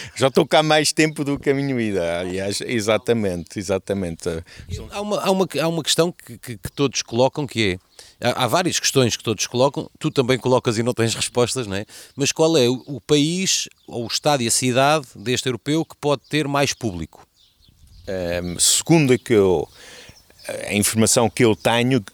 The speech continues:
Speaker 1: do momento, vamos lá ver, são, são, eh, temos que ver duas coisas. Uma coisa é pa-, para os jogos de grupo, não é?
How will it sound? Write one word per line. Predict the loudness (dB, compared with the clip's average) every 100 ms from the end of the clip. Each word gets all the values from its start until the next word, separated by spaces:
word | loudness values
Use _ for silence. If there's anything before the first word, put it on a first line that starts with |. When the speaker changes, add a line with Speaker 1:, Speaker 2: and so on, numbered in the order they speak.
| -8
Speaker 1:
do | 2 6
momento, | 6 4 0
vamos | 0 2 4
lá | 2
ver, | 2 0
são, | 0 0
são, | -2 -6 -8 _ _ _ _
eh, | -18 -16 -14 -14 -6
temos | 0 0
que | 2
ver | 2
duas | 4 2
coisas. | 4 2 4
Uma | 2 4
coisa | 4 4 2
é |
pa-, | 0 -2
para | 2
os | 2
jogos | 4 2 2 -2
de | 0
grupo, | 2 2 -2 -18 -20 -20 -20 -20 _ _ -16 -4
não |
é? | -2